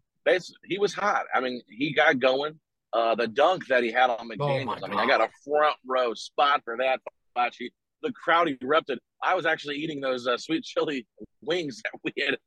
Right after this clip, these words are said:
Speaker 2: I,
Speaker 1: got the
Speaker 2: I
Speaker 1: last
Speaker 2: told
Speaker 1: time
Speaker 2: him,
Speaker 1: we were there, and I
Speaker 2: told my wife about those wings tonight. I'm still thinking about 'em. Those are great.
Speaker 1: <laughs> They are great wings. And so I'm sitting there, and I just sat down, and I started eating them. You know, they're kinda messy. And I sat down, and I was like,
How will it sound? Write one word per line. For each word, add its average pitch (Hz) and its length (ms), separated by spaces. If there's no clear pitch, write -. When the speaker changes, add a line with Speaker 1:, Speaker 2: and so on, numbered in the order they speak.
Speaker 2:
I, 151 140
Speaker 1:
got 151 140
the 151 60
Speaker 2:
I - 20
Speaker 1:
last 131 160
Speaker 2:
told 196 140
Speaker 1:
time - 60
Speaker 2:
him, 131 40
Speaker 1:
we 120 80
were 110 100
there, 117 180
and 113 80
I 113 140
Speaker 2:
told 190 220
my 156 80
wife 147 260
about 127 240
those 123 220
wings 127 280
tonight. 131 380
I'm 143 140
still 190 320
thinking 139 300
about 113 260
'em. 107 80
Those 131 180
are 123 60
great. 127 320
Speaker 1:
<laughs> 175 60
They 175 100
are 170 140
great 151 240
wings. 147 240
And 127 120
so 147 120
I'm 151 100
sitting 170 300
there, 139 180
and 139 80
I 139 160
just 143 360
sat 160 180
down, 139 160
and 143 80
I 127 60
started 139 240
eating 143 220
them. 139 140
You 156 80
know, 147 80
they're 147 120
kinda 147 180
messy. 131 460
And 127 340
I 139 100
sat 143 260
down, 147 180
and 151 80
I 156 40
was 151 120
like, 139 200